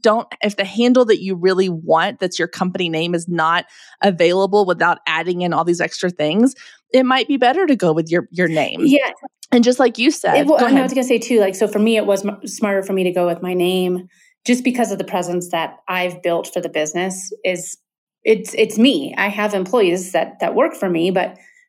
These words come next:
Speaker 2: I'm the one making the calls. I'm the, the main point of contact. I mean, so it makes sense for me to, to have it as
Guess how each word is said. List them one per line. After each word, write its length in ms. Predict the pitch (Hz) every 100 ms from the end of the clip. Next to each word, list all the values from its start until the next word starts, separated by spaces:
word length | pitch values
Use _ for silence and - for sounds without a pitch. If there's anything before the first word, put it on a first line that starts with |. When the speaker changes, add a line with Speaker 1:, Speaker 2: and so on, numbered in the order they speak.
| _ _ _
Speaker 2:
I'm 160 | 202 220
the 60 | 233
one 200 | 226 226
making 260 | 214 220
the 60 | 214
calls. 520 | 214 185 180 180 180
I'm 260 | - 185 190
the, 100 | 196
the 220 | 196 196
main 240 | 190 185
point 220 | 185 196
of 60 | 190
contact. 640 | 190 175 170 190 170 175 196
I 40 |
mean, 200 | 190 185
so 380 | 185 196 185 185 - _ -
it 120 | 226
makes 280 | 233 233 -
sense 240 | 214 208
for 140 | - 185
me 240 | 180 175
to, 140 | 180 175 _ _ -
to 240 | 170 -
have 260 | 165 170 170
it 80 |
as 300 | 165 156 151